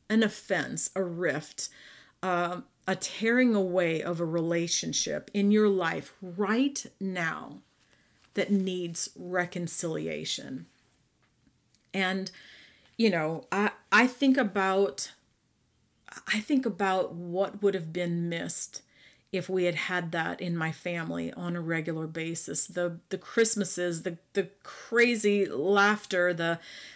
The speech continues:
you know, the songs and, and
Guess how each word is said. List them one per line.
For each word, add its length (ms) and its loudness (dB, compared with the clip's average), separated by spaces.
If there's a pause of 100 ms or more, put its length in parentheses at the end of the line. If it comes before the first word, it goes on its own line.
(160)
you 160 2
know, 160 0
the 120 0
songs 800 4
and, 540 -2
and 400 -6